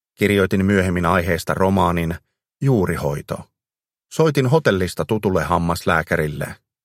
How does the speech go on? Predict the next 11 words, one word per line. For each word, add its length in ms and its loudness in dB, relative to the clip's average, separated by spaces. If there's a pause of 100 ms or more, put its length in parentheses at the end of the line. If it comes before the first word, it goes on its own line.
(160)
"Voinko 300 4
juosta 400 0
neljänsadan 600 2
metrin 280 0 (120)
S 120 -6
M-kilpailut, 720 0
vaikka 300 0
hammasta 420 0
särkee 420 0
ihan 280 -2
saatanasti?" 800 -4